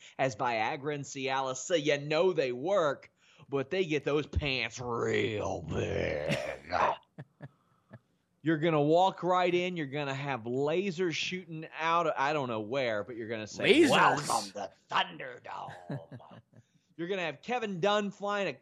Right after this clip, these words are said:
Speaker 1: goddamn drone across your bedroom, doing zooms, cuts, camera cut, zoom,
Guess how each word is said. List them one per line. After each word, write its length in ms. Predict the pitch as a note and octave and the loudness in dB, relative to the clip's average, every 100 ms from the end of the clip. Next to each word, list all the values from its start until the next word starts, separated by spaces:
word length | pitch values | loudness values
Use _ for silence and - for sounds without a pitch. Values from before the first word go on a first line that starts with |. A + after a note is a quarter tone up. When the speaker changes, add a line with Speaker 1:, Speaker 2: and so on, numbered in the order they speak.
| _ | _
Speaker 1:
goddamn 580 | - F4 E4+ F3+ C#4 B3 F#3+ C#3 | 4 4 4 -2 -14 -14 -16 -20
drone 520 | D#3+ G3+ A#3 C4+ D4+ G3+ G#3 | -14 -8 -6 -6 -8 -6 -6
across 560 | G3+ - B3+ B3+ - | -6 0 2 2 2
your 100 | G3+ | -6
bedroom, 840 | D3+ - A#3 C#4+ D4+ D4+ D#4 D#4+ C#4+ - D4 - | -6 -4 0 0 0 -2 0 -2 -4 -10 -20 -8
doing 400 | D3+ C4 G#3+ E3 | -2 0 0 -2
zooms, 600 | C#3 F3+ B3+ D3 G#2 - - | -6 -4 -4 -4 -8 -16 -10
cuts, 440 | - C4 F#3 - - _ | 4 6 6 0 -16 _
camera 340 | - B3 A3+ F3 | -4 -2 -2 -4
cut, 320 | D#3 B2 B2 | -2 -4 -4
zoom, 460 | B2+ C#4 A#3+ C3 | -6 -2 -2 -2